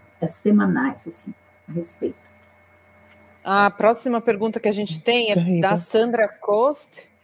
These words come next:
Speaker 2: Ela também fez duas perguntas, eu já vou apresentar as duas. Que risco vocês sofrem tratando de assuntos como tráfico humano? E a, a complementação da pergunta: vocês têm algum trabalho paralelo com pessoas desaparecidas?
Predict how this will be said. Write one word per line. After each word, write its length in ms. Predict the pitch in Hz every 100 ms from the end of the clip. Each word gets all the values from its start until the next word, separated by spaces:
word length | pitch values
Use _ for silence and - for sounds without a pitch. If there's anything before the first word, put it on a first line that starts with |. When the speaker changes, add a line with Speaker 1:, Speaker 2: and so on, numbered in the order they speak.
| _
Speaker 2:
Ela 280 | - 202 226
também 460 | 226 240 226 240 247
fez 260 | 247 233
duas 240 | 196 269 262
perguntas, 520 | 277 220 254 247 208
eu 100 | 214
já 100 | 220
vou 180 | 202 240
apresentar 600 | 233 233 220 220 214 226
as 120 | 214
duas. 340 | 165 160 - - - - - -
Que 120 | 240
risco 460 | 226 302 381 - 302
vocês 460 | 254 262 254 226
sofrem 800 | - - 226 247 - 196 170 160 _ _ _
tratando 600 | 214 214 208 247 285 294
de 100 | 220
assuntos 540 | 240 226 254 262 269 -
como 220 | 247 233
tráfico 560 | 233 233 226 233 - 233
humano? 600 | 226 185 185 175 160 131 _ _ - 180 160 _
E 220 | 220 233 262
a, 60 | 254 - -
a 100 | 202
complementação 680 | 233 214 226 220 220 214 220
da 100 | 214
pergunta: 580 | 226 208 180 165 - -
vocês 380 | 208 - 254 233
têm 220 | 294 285
algum 400 | 262 214 294 392
trabalho 600 | 381 330 208 214 208 196
paralelo 840 | - 226 262 254 220 202 214 202
com 280 | - 247 277
pessoas 640 | 311 226 - 226 233 220
desaparecidas? 1300 | 180 196 202 - 180 175 - 233 180 170 165 - -